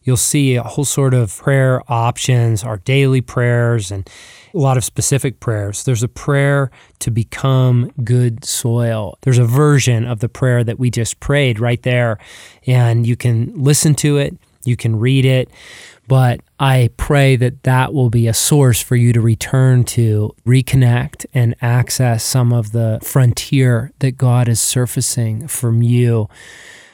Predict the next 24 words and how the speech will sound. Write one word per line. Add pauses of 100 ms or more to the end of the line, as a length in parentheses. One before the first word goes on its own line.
(140)
to
access
some
of
the
deep
places
that
God
wants
to
come
into
in
your
life (280)
and
in
your
story. (640)
This
has
been
an